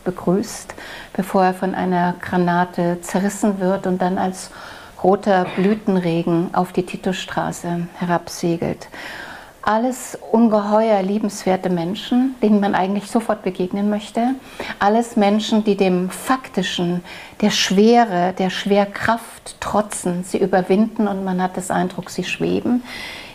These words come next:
Ich hatte überhaupt den Eindruck, dass alles schwebt in diesem schwebenden Roman. Die Menschen, die Bewohner schweben, die Nachbarn, die Junkies, der Rauch, alles schwebt. Auch ein sogenannter Peter Hurt, einer der beiden,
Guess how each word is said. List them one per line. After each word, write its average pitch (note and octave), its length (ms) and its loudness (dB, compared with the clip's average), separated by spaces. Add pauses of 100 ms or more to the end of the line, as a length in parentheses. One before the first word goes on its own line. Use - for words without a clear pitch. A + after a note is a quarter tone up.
Ich A#3 200 2
hatte G#3 200 2
überhaupt F3+ 440 2
den F#3 80 -2
Eindruck, F#3 340 -2
dass F#3 220 -2
alles A3 340 2
schwebt E3+ 400 -2
in F3+ 100 0
diesem F3+ 220 -2
schwebenden F3+ 720 0
Roman. F3+ 640 0 (340)
Die G3 60 2
Menschen, G3 420 4
die G3 80 4
Bewohner G3 460 6
schweben, G3+ 380 0
die F#3 100 2
Nachbarn, G3 500 2
die F#3 160 -8
Junkies, F#3 800 0 (500)
der F#3+ 200 2
Rauch, F#3+ 400 4 (560)
alles G#3+ 340 0
schwebt. G3+ 400 2
Auch G3 140 2
ein F#3+ 140 2
sogenannter F#3 540 2
Peter F#3+ 440 0
Hurt, G3 280 4
einer F#3+ 240 0
der F3+ 120 4
beiden, F3 560 0